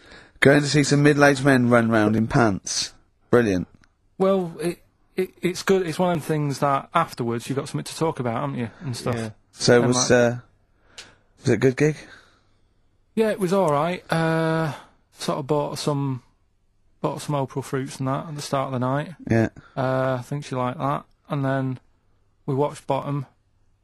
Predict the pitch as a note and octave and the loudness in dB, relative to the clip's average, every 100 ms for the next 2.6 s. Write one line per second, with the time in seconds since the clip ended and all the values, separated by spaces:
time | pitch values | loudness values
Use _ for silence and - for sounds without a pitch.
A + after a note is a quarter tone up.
0 | _ _ C#3 C#3 B2 C#3 C3 B2+ B2+ C3 | _ _ -4 -2 -2 -2 -2 -2 -4 -4
1 | C#3+ B2 - C3+ B2+ - _ C#3 C#3 C#3 | -4 -6 -4 -2 -2 -6 _ -4 0 0
2 | C3+ C3+ C3+ C3+ C#3 C3+ | 0 -2 -2 -2 -2 -6